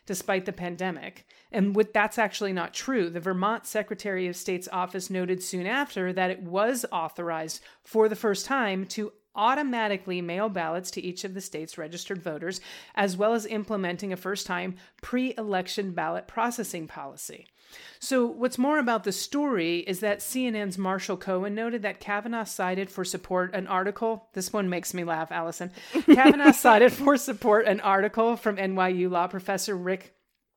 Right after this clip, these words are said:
Speaker 1: Pildes. Now, though the article in question argues that states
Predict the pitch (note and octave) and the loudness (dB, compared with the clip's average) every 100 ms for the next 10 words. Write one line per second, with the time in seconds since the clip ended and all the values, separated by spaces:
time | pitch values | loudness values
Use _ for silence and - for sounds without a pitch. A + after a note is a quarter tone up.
0 | - - - F#3+ G3+ A#3+ C#4 - - - | -20 -18 -6 -2 0 0 -2 -6 -14 -20
1 | - - - A3+ A3 G#3+ - - F3+ A#3 | -20 -12 0 2 4 2 -4 -10 0 4
2 | A#3+ A#3 G#3+ A3 B3+ - A3+ F#3+ G3+ G3 | 4 4 2 2 2 -4 -4 -4 -4 -6
3 | - A3 G3 G3+ G3 A#3+ - A3 - - | -4 -4 -2 -2 -2 -6 -2 -2 -2 -2
4 | G#3+ G3+ | -2 -4